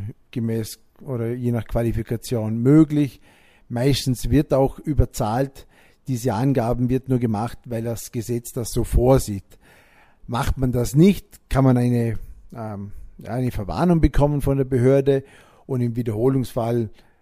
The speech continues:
ähm, müssten Arbeitgeber dann mit Strafen von dreihundertsechzig Euro rechnen. Jetzt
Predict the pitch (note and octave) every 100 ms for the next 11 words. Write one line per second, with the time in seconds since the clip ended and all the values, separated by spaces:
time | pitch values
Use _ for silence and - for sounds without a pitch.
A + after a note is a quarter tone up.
0 | - A#2+ A#2 A#2+ C#3 D3+ D3 C3+ B2 -
1 | B2 A#2+ A#2 A#2 - - _ - A#2+ A#2+
2 | - B2+ B2+ C3 A#2+ A2 A#2+ A#2 B2+ B2+
3 | A2+ - A2 A2 - A#2 A2+ A#2 G#2+ A2+
4 | - A2+ - - - - _ - - A#2+
5 | C3+ C#3 A2+ F#2 - G2 D#2+ - - -
6 | - _ _ _ _ C3 C3+ -